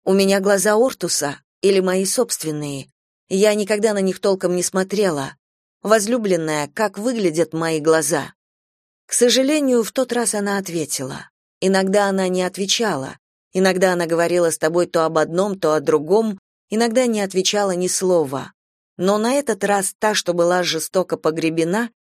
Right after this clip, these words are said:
сказала совершенно спокойно: «Она просила не говорить тебе».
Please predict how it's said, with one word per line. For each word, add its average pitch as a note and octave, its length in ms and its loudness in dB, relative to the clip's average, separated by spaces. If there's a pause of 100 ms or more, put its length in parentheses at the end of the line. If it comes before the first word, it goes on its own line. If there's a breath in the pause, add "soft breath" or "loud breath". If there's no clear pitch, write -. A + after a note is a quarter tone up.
(140)
сказала B3 460 2
совершенно F#3+ 560 -2
спокойно: D#3 800 -4 (720)
«Она A#3 300 2
просила A3+ 640 2
не G3+ 160 0
говорить G3 560 0
тебе». D3+ 460 -6